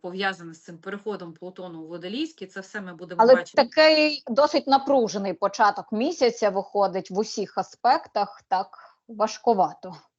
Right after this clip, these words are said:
Speaker 1: Ну, я
Speaker 2: буде.
Speaker 1: б сказала, початок місяця ще не такий прям напружений. От кінець місяця, от вже буде такий
Speaker 2: Ще більше
Speaker 1: конкретно
Speaker 2: буде.
Speaker 1: напружений, так. Тобто входимо ми ще так, е,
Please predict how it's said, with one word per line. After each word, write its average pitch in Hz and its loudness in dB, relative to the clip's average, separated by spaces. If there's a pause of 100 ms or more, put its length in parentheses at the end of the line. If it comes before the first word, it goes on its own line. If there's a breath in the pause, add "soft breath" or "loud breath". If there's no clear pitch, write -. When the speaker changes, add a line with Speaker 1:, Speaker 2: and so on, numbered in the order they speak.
(120)
Speaker 1:
Ну, 285 -4
я 320 0
Speaker 2:
буде. 349 0
Speaker 1:
б - -12
сказала, 320 -4
початок 403 -6
місяця 302 -6
ще 311 -4
не 302 0
такий 269 -6
прям 190 -8
напружений. 180 -10
От 220 -6
кінець 302 -8
місяця, 214 -6
от 220 -8
вже 240 -6
буде 254 -8
такий 247 -10
Speaker 2:
Ще 220 0
більше 208 0
Speaker 1:
конкретно 185 -4
Speaker 2:
буде. 185 -14
Speaker 1:
напружений, 170 -12
так. 170 -8
Тобто 190 -14
входимо 294 -6
ми 277 -4
ще 247 -12
так, 240 -4
е, 202 -4